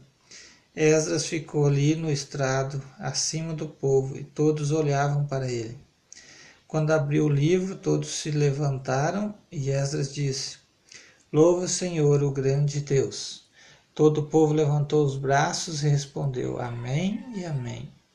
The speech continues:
Aí se ajoelharam e, com o rosto encostado na terra, adoraram a Deus, o Senhor. Deus se levan-, eh, depois se levantaram e ficaram nos seus lugares.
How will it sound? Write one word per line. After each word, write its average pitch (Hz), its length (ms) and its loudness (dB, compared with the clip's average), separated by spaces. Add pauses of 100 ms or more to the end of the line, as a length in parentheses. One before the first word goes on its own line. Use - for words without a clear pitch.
(440)
Aí 147 240 4
se 151 140 0
ajoelharam 147 800 2
e, 151 60 -2
com 147 200 -4
o 131 60 -2
rosto 147 480 0
encostado 135 800 -4
na 127 140 -6
terra, 143 400 -4
adoraram 143 640 -2
a 127 60 -4
Deus, 131 400 -2
o 131 60 -10
Senhor. 131 460 -6 (1040)
Deus 156 240 4
se - 140 -4
levan-, 151 400 2 (260)
eh, 135 300 -4
depois 147 420 0
se - 100 -4
levantaram 147 720 2
e 180 60 -2
ficaram 147 520 0
nos 135 240 0
seus 180 360 -4
lugares. - 720 -6